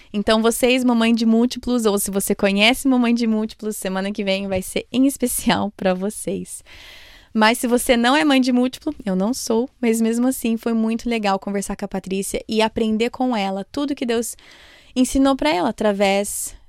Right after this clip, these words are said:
das dificuldades e também das alegrias.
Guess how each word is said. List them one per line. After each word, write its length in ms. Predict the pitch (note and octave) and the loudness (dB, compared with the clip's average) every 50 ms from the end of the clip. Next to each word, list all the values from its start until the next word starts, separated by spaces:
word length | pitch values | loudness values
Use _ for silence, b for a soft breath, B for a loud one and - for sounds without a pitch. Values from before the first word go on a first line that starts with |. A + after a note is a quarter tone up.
| _ _ _ | _ _ _
das 560 | - G#3 G#3+ G#3 G#3 G3+ F#3+ - - - - - | -4 0 2 2 2 2 0 -4 -8 -8 -10 -12
dificuldades 1040 | - G#3 F#3+ G3 - - A3 - A3+ G#3 F#3 G3 F#3+ F#3+ G3+ G3+ G3+ - - - - - - - - - _ _ _ _ _ _ | -10 -8 -6 -6 -4 -4 -4 -2 -2 0 2 2 4 2 2 0 -2 -4 -6 -6 -8 -12 -16 -20 -20 -20 _ _ _ _ _ _
e 80 | - B3 | -4 0
também 500 | - C4+ B3+ B3+ A#3 G#3+ G#3 G#3+ A3 A#3 | 2 4 4 4 4 4 2 2 0 0
das 180 | A3+ B3+ C4 C4+ | 0 0 0 0
alegrias. 680 | C#4 C#4 D4+ D4+ - D4 C#4 A3 F#3+ G3 - - - | 0 0 -2 -4 -6 -6 -6 -6 -6 -6 -10 -12 -18